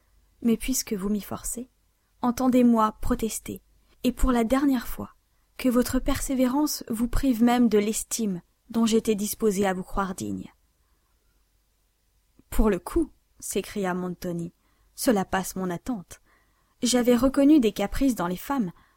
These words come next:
mais observez, mademoiselle Émilie,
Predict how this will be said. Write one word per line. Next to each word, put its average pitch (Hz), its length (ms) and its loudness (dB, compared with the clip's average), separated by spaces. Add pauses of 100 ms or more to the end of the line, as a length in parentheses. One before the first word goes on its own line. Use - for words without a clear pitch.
(240)
mais 214 280 0 (540)
observez, 208 560 0
mademoiselle 185 560 -4
Émilie, 196 420 -2